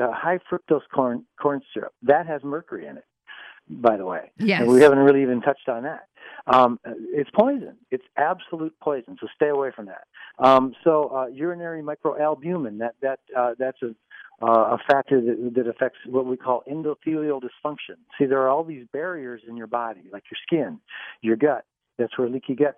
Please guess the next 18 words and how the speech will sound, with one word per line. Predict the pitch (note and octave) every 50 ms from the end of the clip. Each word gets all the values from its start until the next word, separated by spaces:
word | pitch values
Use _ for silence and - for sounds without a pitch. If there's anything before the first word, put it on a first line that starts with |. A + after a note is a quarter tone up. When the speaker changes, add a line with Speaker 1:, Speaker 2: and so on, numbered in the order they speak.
| _
Speaker 1:
syndrome | - C3+ B2+ A#2 A2+ G#2+ G#2+ G#2
comes | G#2 A2 G#2 G2+ - -
from. | - G#2 F#2 - F#2+
Y-, | A2 A#2
your | A#2 B2+ B2+ C3 B2+
blood-brain | A2+ A2 A2+ C3+ D3 D#3 D3+ C3 D3 D#3 D#3+ D#3+ D#3 C#3
barrier | B2 B2 A#2 A2 G2+ G2 F#2 F2 -
that | G#2+ G#2 - -
lets, | B2 B2 - - - - - - - - - - - _
that, | A2+ A2+ A2+ A2+
that, | C3 B2+ A#2 - -
that, | - A#2+ A#2 - - A#2+
uh, | A2+ G#2+ G#2 G#2 - _ -
protects | - C#3+ C3 - - E3 - - -
your | C#3
brain | B2 A#2 C#3+ D3+ D#3 D3 C#3 B2+ B2 A2+
from | - B2 A#2 G#2+ -
chemicals. | D#3+ D3+ C#3+ C3+ - C3 B2 B2 A#2+